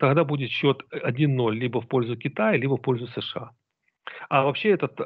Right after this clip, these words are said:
этот матч, он на весь двадцать первый век. И по итогам двадцать первого века тогда уже, мы, э, ну, естественно, мир приходит в совершенно новой конфигурации.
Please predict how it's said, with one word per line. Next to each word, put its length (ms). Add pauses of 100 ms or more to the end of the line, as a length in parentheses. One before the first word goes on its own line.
этот 280
матч, 360
он 160
на 60
весь 260
двадцать 360
первый 280
век. 260 (720)
И 80
по 160
итогам 260
двадцать 240
первого 220
века 260
тогда 340
уже, 400
мы, 140
э, 400
ну, 140
естественно, 400
мир 240
приходит 440
в 20
совершенно 320
новой 220
конфигурации. 720